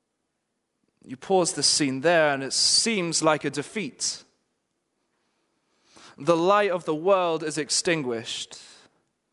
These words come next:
The one who breathes life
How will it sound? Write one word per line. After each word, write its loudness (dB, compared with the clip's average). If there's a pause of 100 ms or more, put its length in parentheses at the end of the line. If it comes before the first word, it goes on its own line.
(720)
The 2
one 4
who -2
breathes -2
life 0